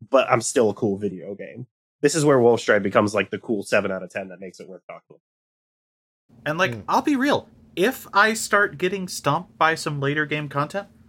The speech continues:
Speaker 2: I'm going to start turning on the systems that I'm ignoring, and we'll see what that does for me. But right
Speaker 1: Good
Speaker 2: now
Speaker 1: news.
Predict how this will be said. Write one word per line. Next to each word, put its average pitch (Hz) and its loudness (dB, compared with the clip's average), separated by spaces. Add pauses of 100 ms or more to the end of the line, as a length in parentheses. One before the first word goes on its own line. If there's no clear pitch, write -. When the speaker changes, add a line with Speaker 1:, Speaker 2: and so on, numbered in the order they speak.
(160)
Speaker 2:
I'm 120 -2
going 107 -4
to 135 -6
start 147 -2
turning 131 -2
on 135 -2
the 170 -10
systems 156 -6
that 110 -4
I'm 101 -2
ignoring, 98 -6
and 151 -6
we'll 160 -8
see - -6
what - -16
that 185 -8
does 214 -10
for - -14
me. 87 -10
But 127 -8
right 226 6
Speaker 1:
Good 127 -4
Speaker 2:
now 123 4
Speaker 1:
news. 95 -8